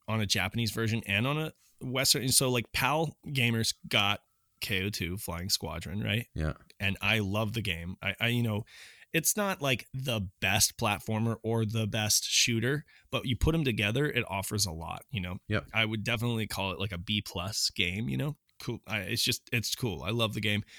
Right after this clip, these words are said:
Speaker 1: Uh, it's one that we didn't get in the, in the U S. It'd be a good one to put on the console if they could. You know, it was J V C published it, I think. But, um,
Speaker 2: So would there be any games,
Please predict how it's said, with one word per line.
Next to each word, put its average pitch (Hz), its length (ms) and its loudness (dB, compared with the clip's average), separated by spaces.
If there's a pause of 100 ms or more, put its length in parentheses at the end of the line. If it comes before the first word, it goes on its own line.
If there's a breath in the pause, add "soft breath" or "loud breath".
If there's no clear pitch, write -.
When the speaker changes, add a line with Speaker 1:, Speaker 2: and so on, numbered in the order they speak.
(300 loud breath)
Speaker 1:
Uh, 104 160 4
it's 104 160 2
one 120 140 2
that 104 100 0
we 104 80 2
didn't 113 220 0
get 107 180 4
in 107 60 0
the, 107 120 -2 (140)
in 104 540 0 (100)
the 98 200 0
U 107 180 2
S. 107 280 2 (440 loud breath)
It'd 104 160 2
be 113 100 4
a 101 60 2
good 104 280 0
one 95 200 0
to 90 80 0
put 104 200 -2
on 90 140 -2
the 85 80 -8
console - 640 -6
if 104 140 -10
they - 100 -6
could. - 220 -8
You 113 80 2
know, 107 100 0
it 98 40 -2
was - 200 -2 (540)
J 120 200 -2
V 113 140 0
C 98 320 2
published - 640 -8
it, - 140 -14 (120)
I 110 100 -10 (200)
think. - 300 -10
But, 113 180 0 (540 loud breath)
um, 92 340 2 (400 loud breath)
Speaker 2:
So - 220 8
would 135 220 4
there 175 160 2
be 262 200 0
any 135 200 4
games, 95 840 6